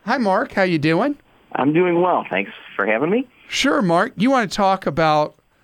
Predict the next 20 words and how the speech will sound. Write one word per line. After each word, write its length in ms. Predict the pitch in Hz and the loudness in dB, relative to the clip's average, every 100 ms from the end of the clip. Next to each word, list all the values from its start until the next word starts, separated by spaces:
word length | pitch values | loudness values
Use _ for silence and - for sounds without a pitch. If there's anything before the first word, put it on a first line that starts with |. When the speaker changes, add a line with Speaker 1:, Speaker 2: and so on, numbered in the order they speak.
| _ - | _ -4
Speaker 1:
Prosper 600 | 214 220 214 - 226 202 | 0 0 -2 -2 -2 0
and 180 | 185 | 0
Lending 400 | 202 262 202 135 | 0 0 0 -2
Club? 460 | 113 - 123 104 - - _ _ _ _ _ | -4 -2 -2 -4 -12 -20 _ _ _ _ _
Speaker 2:
Yeah, 600 | - 208 247 190 123 104 - | -4 0 0 0 -2 -4 -4
so 280 | 151 143 135 | -2 -2 -2
this 160 | 147 214 220 | -4 -4 -6
is 100 | 208 - | -8 -4
kind 200 | 165 175 | -2 0
of 80 | |
a 120 | 123 110 - | -2 -4 -4
follow-up. 440 | 110 113 104 87 110 | -2 -2 -2 -4 -2
You 220 | 131 139 | 0 0
had 140 | 120 | -2
given 300 | 123 120 120 | -2 0 0
me 260 | 113 113 113 | 0 0 0
the 160 | 104 98 | -2 -2
thumbs 260 | 120 110 101 | -4 -4 -4
up 200 | 110 110 - - | -4 -4 -8 -8
on 420 | 104 101 95 95 | -4 -2 -2 -2